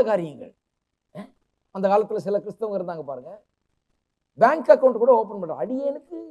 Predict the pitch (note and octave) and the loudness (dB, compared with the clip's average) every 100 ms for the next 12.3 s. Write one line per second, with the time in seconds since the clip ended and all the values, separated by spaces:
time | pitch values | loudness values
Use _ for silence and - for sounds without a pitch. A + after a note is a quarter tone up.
0 | C4+ B3+ B3 A#3+ C4 C4+ B3 B3 E4+ E4 | -12 2 2 2 -4 -4 -2 -4 -4 -4
1 | D#4 E4 D#4+ D#4 C4 G3 E3 C3+ - _ | -2 -2 0 2 4 2 -2 -2 -8 _
2 | F3+ E3+ F3+ E3+ F#3+ G3 D3 C#3 B2 A#2+ | -4 -2 -2 -2 -2 -2 -6 -8 -10 -12
3 | F3 B3+ B3 A#3+ - _ _ _ - A3 | -4 -2 -2 -8 -10 _ _ _ -10 -6
4 | G3+ G3+ A#3+ F#3 D3+ D3 C#3 B2+ C#3 C#3+ | -4 0 0 -2 -8 -10 -12 -10 -10 -10
5 | F3+ E3+ _ _ _ _ _ _ _ _ | -12 -14 _ _ _ _ _ _ _ _
6 | _ F#3+ C4 - _ _ _ _ - F#3+ | _ -10 -10 -12 _ _ _ _ -6 0
7 | A#3+ A#3 A3+ A3 G#3 D#3+ A#2+ _ _ - | 6 6 6 6 6 4 -4 _ _ -2
8 | C4+ A#3+ E3+ G3+ A#3 G#3+ - A3 E4 C3 | 0 0 -2 2 2 2 8 8 8 -6
9 | _ _ - G3 A#3 G#3 E3+ C3+ F#3+ B3 | _ _ -2 -2 0 -2 -4 -4 -4 -2
10 | A#3 G3+ G#3 A#3 G3+ F#3+ F3 D3 C3 C#3+ | -2 2 0 2 -2 -4 -6 -8 -8 -10
11 | C#3 B2+ D#3 F3+ F3 D#3 D3+ C#3 B2 A#2+ | -10 -14 -8 -6 -6 -8 -14 -14 -12 -12
12 | G#2+ D3 | -10 -8